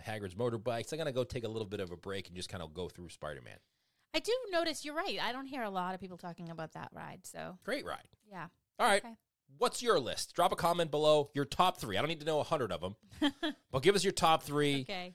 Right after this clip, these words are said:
Speaker 1: rides at Islands of Adventure. We'll be hanging out in the comments when this goes live. And don't forget to hit the subscribe button and like this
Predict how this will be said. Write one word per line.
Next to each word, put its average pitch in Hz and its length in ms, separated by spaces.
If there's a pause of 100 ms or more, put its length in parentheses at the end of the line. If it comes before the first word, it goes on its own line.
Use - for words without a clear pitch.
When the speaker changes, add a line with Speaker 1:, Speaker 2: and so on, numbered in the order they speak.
(540)
Speaker 1:
rides 127 560
at 131 240
Islands 123 360
of 110 120
Adventure. 110 580 (300)
We'll 147 340
be 139 140
hanging 123 280
out 123 180
in 113 80
the 107 60
comments 107 400
when 104 160
this 104 140
goes 101 220
live. 95 280
And 87 80
don't 123 160
forget 123 260
to 110 60
hit 85 140
the 107 80
subscribe 127 560
button 131 240
and 95 160
like 120 320 (140)
this 104 320